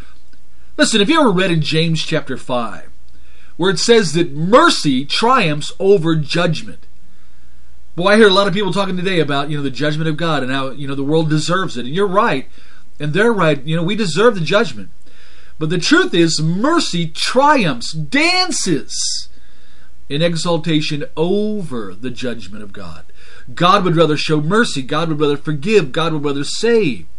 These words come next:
And so that's why we can read, "He's not willing that anybody perish." That's why we can re-, that's in Peter, and we can read in Timothy, you know, that, that this is good, the prayers for the lost, prayers for your family,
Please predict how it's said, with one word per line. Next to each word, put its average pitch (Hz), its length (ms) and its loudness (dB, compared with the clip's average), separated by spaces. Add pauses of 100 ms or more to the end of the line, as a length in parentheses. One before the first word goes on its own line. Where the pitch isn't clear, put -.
(680)
And 160 380 0
so 190 260 2
that's 214 300 2
why 175 140 2
we 175 120 0
can 156 200 -2
read, 214 180 0
"He's 175 180 -2
not 180 220 -2
willing 190 300 2
that 165 140 2
anybody 160 420 2
perish." 165 760 -4 (520)
That's 160 280 4
why 165 160 2
we 170 140 0
can 156 180 -4
re-, 156 120 -2
that's 147 240 -2
in 147 100 -4
Peter, 208 320 2
and 147 100 0
we 160 80 2
can 151 160 -2
read 156 200 4
in 165 100 2
Timothy, 208 400 0
you 139 160 -2
know, 151 220 2
that, 139 200 0 (300)
that 147 160 0
this 175 220 0
is 160 140 -2
good, 175 280 2
the 160 80 0
prayers 247 500 4
for 165 100 -4
the 156 100 0
lost, 220 520 0 (240)
prayers 233 320 4
for 180 120 -4
your 151 120 2
family, 208 540 -2